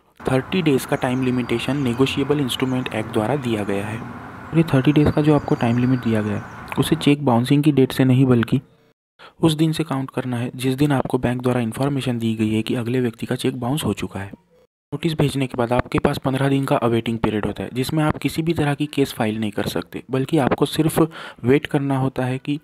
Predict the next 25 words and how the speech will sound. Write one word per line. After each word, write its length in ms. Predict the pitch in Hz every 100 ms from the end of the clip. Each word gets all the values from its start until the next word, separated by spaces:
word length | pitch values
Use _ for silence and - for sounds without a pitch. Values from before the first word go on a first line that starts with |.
| _ -
जो 140 | 127 151
चेक 320 | - 143 143
देने 260 | 131 123
वाला 220 | 123 120 117
व्यक्ति 340 | 107 - 107
है, 120 | 104
मतलब 300 | 113 117 139
कि 120 | -
जिसका 260 | 131 123 135
चेक 280 | - 135 127
बाउंस 280 | 113 107 -
हुआ 80 | 104
है, 60 |
वो 140 | 107 131
आकर 380 | 110 110 135
आपकी 380 | - 104 - -
पन्द्रह 340 | - 117 120 143
दिन 200 | 139 123
के 140 | 127
अंदर 320 | - 117 117 -
अमाउंट 340 | 110 107 110
को 100 | 156
पे 220 | - 117
कर 200 | 98 98
दे। 160 | 104